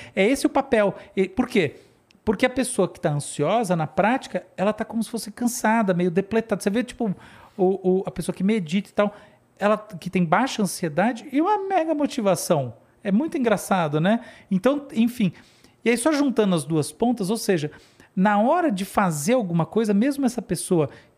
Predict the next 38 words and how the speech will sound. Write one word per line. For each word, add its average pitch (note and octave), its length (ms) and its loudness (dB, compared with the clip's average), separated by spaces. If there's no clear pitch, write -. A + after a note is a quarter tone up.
que D#3 260 -2
é E3+ 180 2
meditativa, D3+ 720 -4
que - 60 -2
é E3+ 40 0
sei D#3 160 -2
lá, C#3 120 0
o C3 60 0
que, - 220 -10
que D#3 140 -2
é, D#3 80 2
que - 280 -8
é - 20 0
essa D#3+ 140 -2
coisa D#3 180 -4
que - 60 -4
eu E3 40 0
não D3+ 60 -2
vou C#3+ 80 0
ser - 140 -4
nunca C#3 160 -4
na B2 80 -2
vida, D#3+ 320 0
ela, F3 340 2
ela, F3+ 460 2
ela F#3+ 180 2
tem G3 160 2
o F#3+ 140 0
seu - 160 -4
quê G3+ 160 -2
de F3 120 -4
ansiedade F#3+ 840 -2
no A3 80 2
sentido G3 260 -4
de, F3+ 220 -4
de - 100 -20
comportamento F3+ 640 0
preparatório. G#3 920 0